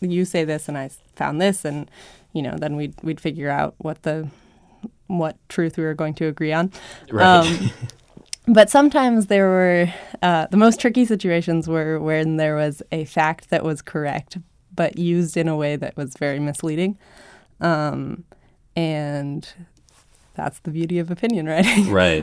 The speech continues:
Speaker 1: Um,
Speaker 2: yeah.
Speaker 1: but I would have interesting conversations. There, there was obviously an editor above me who was making the final calls on these things, but
Speaker 2: Sure.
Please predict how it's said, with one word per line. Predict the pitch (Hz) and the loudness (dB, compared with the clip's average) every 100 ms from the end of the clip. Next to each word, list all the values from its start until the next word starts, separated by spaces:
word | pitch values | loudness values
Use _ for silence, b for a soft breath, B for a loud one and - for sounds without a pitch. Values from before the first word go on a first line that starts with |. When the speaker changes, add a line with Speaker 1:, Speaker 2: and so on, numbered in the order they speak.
| - | 4
Speaker 1:
Um, | 185 165 | 6 6
Speaker 2:
yeah. | 170 | 6
Speaker 1:
but | 202 | 4
I | 190 208 | 8 8
would | 202 | 8
have | 208 180 | 8 6
interesting | 170 175 170 175 165 156 | 4 0 0 0 0 -2
conversations. | - 160 156 156 156 160 156 - | -2 0 0 -2 -2 -2 -4 0
There, | 190 190 | 2 4
there | 202 180 | 4 4
was | 147 - - | 2 -4 -2
obviously | 156 160 - 147 135 | 0 -2 -4 -4 -4
an | 143 - - | -6 -8 -2
editor | 156 147 143 143 | -2 -2 -2 -4
above | 139 165 156 | 2 2 2
me | 147 | -2
who | 156 | -4
was | 147 - | -6 -6
making | 139 139 131 | -10 -8 -10
the | |
final | - - - 131 | -6 -6 -6 -6
calls | - 135 147 | -2 -2 0
on | 143 139 | -4 -4
these | 151 - | -8 -8
things, | - 156 | -10 -8
but | - 147 | -6 -4
Speaker 2:
Sure. | 87 78 | -2 -4